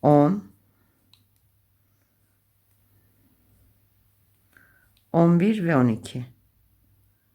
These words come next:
İki adet zincir çekip dönüş yapıyorum.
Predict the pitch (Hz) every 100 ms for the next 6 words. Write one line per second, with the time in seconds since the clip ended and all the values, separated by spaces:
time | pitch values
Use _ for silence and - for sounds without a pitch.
0 | _ _ _ _ _ _ _ _ _ _
1 | _ _ _ _ _ _ _ _ _ _
2 | _ _ _ _ _ _ _ _ - _
3 | _ _ 185 - 214 165 156 - 175 165
4 | 160 160 - 214 - 151 139 - 135 131
5 | - -